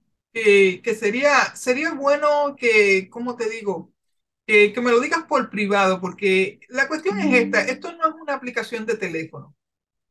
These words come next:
Esto fue aplicaciones de programas de computadora. Eh, lamentablemente, yo sé que hay programas y plataformas en teléfono, pero no te van a dar la calidad, eh, que te dio un programa de computadora,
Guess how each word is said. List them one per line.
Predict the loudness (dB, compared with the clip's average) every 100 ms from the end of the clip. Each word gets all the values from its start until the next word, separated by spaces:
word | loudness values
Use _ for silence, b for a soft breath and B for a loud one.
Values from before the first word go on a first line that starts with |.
| _
Esto | -12 -6 -6 0
fue | 4 4 4
aplicaciones | -4 -4 -6 -4 -4 -6 -8 -4
de | -4
programas | -2 -6 -4 -2 -2 -4 -8
de | -10 -10
computadora. | -18 -20 -18 -18 -20 _ _ _ _ _ _ _ _ _
Eh, | 2 6 6 6 2 0
lamentablemente, | -2 0 0 0 0 0 -2 -2 -2 -2
yo | -2 -4
sé | -4 -8
que | 0
hay | 2 2 0 -8 -14 -16 -16 -6
programas | 0 2 2 0 -2
y | -4
plataformas | -4 -4 -2 -2 -2 -4
en | -4 -4
teléfono, | -6 -4 -6 -4 -4 -2
pero | -2 -2
no | -2
te | -4
van | -4 -4
a | -2
dar | 0 2
la | 0
calidad, | -2 -8 -8 -6 -6 -8 -20 _ _ _ _ _ _ -4
eh, | 4 6 6 2 0
que | -2
te | 0 0 0
dio | 0 -2
un | -2 -8
programa | -4 -2 0 0 0 -2
de | -6 -8
computadora, | -8 -12 -12 -14 -14 -14 -18 -20